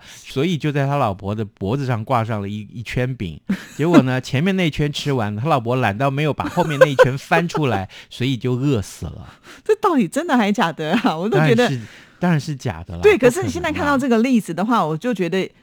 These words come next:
Speaker 2: 之前那个传说也许有可能哦。
Speaker 1: 哎，你以为这离谱吗？
Speaker 2: 嗯。
Speaker 1: 这才不离谱。
Speaker 2: 还有更离谱的吗？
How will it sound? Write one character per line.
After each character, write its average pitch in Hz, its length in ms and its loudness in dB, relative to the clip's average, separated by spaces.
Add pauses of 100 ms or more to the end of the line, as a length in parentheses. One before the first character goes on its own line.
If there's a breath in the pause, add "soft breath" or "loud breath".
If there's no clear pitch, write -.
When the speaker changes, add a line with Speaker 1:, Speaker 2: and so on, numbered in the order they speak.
Speaker 2:
之 285 140 -8
前 190 220 0
那 208 80 2
个 190 80 0
传 170 180 -2
说 202 140 0
也 185 180 4
许 175 160 -4
有 139 140 0
可 165 240 -2
能 117 220 -6
哦。 135 260 -10 (380 soft breath)
Speaker 1:
哎， 131 220 -2
你 151 160 4
以 165 60 4
为 127 160 4
这 160 160 0
离 120 180 0
谱 113 220 -4
吗？ 82 360 -8 (100)
Speaker 2:
嗯。 190 280 -4 (140)
Speaker 1:
这 254 140 -2
才 - 180 0
不 156 220 2
离 123 180 0
谱。 - 180 -4
Speaker 2:
还 269 100 2
有 339 140 4
更 285 160 2
离 240 140 2
谱 233 160 -2
的 185 120 -4
吗？ 202 320 -4